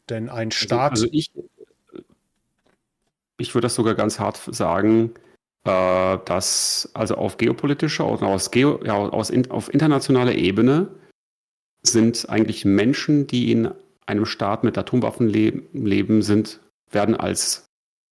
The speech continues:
Speaker 2: ja, werden wie Menschen behandelt. Ja? Vom Ausland. Und von den Großmächten. Menschen, die in Staaten leben, die keine Atomwaffen haben, sind, ja,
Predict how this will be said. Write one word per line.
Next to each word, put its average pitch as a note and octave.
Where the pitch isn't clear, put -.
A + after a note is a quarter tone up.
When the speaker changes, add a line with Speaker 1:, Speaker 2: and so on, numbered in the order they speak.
Speaker 2:
ja, F2
werden G#2
wie G#2+
Menschen A2
behandelt. F2
Ja? F#2+
Vom A#2
Ausland. -
Und A2+
von A2+
den G#2
Großmächten. -
Menschen, D3+
die B2
in A2+
Staaten C3
leben, C3+
die A#2
keine B2+
Atomwaffen G2+
haben, F#2+
sind, A2
ja, A#2